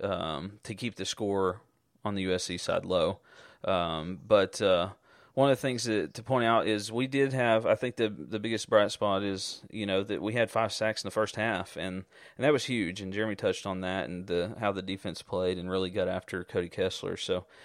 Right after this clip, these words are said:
that was definitely one of the things that we took away the, the most, especially building confidence and going into the following week, uh,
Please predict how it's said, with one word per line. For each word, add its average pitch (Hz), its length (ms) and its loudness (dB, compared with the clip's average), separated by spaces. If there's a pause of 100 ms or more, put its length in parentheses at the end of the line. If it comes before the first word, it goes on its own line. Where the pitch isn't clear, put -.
(220)
that 107 100 6
was 101 140 0
definitely 92 400 2
one 85 160 -4
of 87 60 -6
the 90 100 -8
things 90 400 -8
that 76 260 -4 (320)
we 113 100 0
took 110 220 0
away 101 240 6
the, 90 300 -8
the 110 140 -2
most, 120 380 4
especially 107 760 2 (560)
building 135 320 6
confidence 113 680 0
and 101 160 -4
going 104 220 0
into 95 540 -2 (200)
the 95 80 -10
following 135 420 4
week, 110 520 -4
uh, 95 400 2